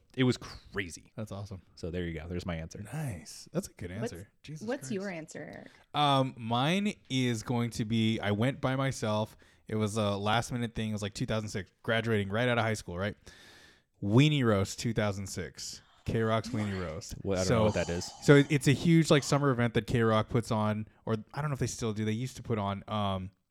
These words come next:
Speaker 2: and it's a huge lineup. It's like, um, it's like one day of, uh, Lollapalooza.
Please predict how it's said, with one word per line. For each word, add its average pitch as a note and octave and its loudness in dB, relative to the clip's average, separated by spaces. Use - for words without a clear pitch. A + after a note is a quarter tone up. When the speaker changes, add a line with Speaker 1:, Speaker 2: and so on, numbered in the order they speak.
Speaker 2:
and A#2+ 4
it's - 0
a G2 2
huge C3+ 2
lineup. G2+ -2
It's - -8
like, A2 0
um, F#2+ -4
it's - -6
like A#2+ 2
one A#2 -4
day G#2+ 2
of, G2+ -4
uh, F#2+ -4
Lollapalooza. G2+ -4